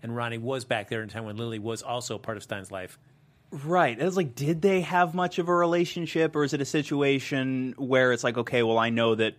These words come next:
Speaker 2: my dad was s-, somehow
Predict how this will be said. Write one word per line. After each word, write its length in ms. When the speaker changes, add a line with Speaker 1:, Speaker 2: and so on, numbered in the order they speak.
Speaker 2:
my 300
dad 540
was 360
s-, 420
somehow 640